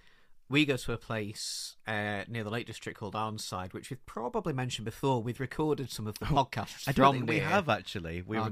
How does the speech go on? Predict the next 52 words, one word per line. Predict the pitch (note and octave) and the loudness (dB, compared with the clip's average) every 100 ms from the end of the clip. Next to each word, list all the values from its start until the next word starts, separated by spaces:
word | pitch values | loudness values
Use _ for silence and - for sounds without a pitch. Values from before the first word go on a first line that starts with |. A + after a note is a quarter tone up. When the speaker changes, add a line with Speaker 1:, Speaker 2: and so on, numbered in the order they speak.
| G2+ | 2
Speaker 2:
recorded | D3 C#3 A#2+ A2 | 2 4 2 2
our | A2 A2 G#2+ | 4 6 4
mystery | G#2+ A2 C#3+ - - A#2 A2+ A2+ A2+ A2 | 4 4 4 2 -2 0 2 4 2 0
September | - B2+ - B2+ B2 G#2+ G2+ | -2 -4 -4 -2 0 0 -2
episodes. | F2+ G#2 - E2+ E2 | -2 -6 -2 -2 8
Speaker 1:
Ah, | B2+ D3+ D#3+ | 12 12 12
Speaker 2:
Yes, | C#3 C3+ | 12 12
Speaker 1:
right, | B2 C#3 C3 - | 10 8 6 2
okay. | C#3 | 2
Speaker 2:
episodes | C3+ A2+ B2+ B2 G#2+ | 4 4 6 6 2
plural. | - B2+ C3 F#2 F#2 | 0 4 4 4 2
We'll | G#2 B2 | 2 4
Speaker 1:
We're | |
Speaker 2:
leave | B2 | 4
Speaker 1:
out | B2 | 4
Speaker 2:
you | |
Speaker 1:
of, | G2+ | 4
Speaker 2:
hanging | A2 A2 G#2 | 4 4 2
on | F#2 F#2+ | 2 0
that | D#2+ | -2
one. | E2+ E2+ | -4 -4
Speaker 1:
out | F#2 B2+ - | -4 -6 -6
of | G#2+ | -6
sequence. | - A#2+ - - D#2+ E2 - | -4 -4 -6 -12 -12 -10 -6
Speaker 2:
Yeah, | G2 F#2+ F2 | -4 -2 0
we've | A2 - | 0 4
talked | C#3 B2+ | 4 4
at | - | 0
length | A2 A#2+ G#2+ | 2 2 2
Speaker 1:
Yeah. | |
Speaker 2:
about | G#2 F#2 - | 0 -2 0
things | G2 F2+ F2 | -2 -2 -4
that | - | -4
you | F#2+ F#2 | -2 -2
haven't | F#2 F#2+ | -2 -4
heard | F#2 F#2 - | -2 -2 -2
yet. | D#2 B2+ F2+ - | 0 2 0 4
Speaker 1:
<laughs> | E3 - - - - - - - - - - - | 2 4 2 2 -2 -6 -12 -20 -18 -16 -18 0
Um, | B2+ B2+ B2 B2 B2+ - - _ _ - - - _ - | 6 6 6 2 -4 -10 -20 _ _ -20 -20 -20 _ 2
but | C#3+ | 4
we, | D3 D3 | 6 4
we | D3+ | 2
go | C#3+ | 0
to | C3+ B2+ | -2 -4
a | |
place | - A#2+ G#2+ - - - | -4 -4 -4 -4 -6 -6
near | A#2+ G#2+ | -6 -6
the | |
Lake | A2 A2 | -6 -8
District | G#2+ - - | -10 -10 -8
called | G#2+ | -6
Arnside, | G#2 A2 A2 - A2 G#2 G2 F#2+ | -4 -6 -6 -6 -6 -8 -8 -10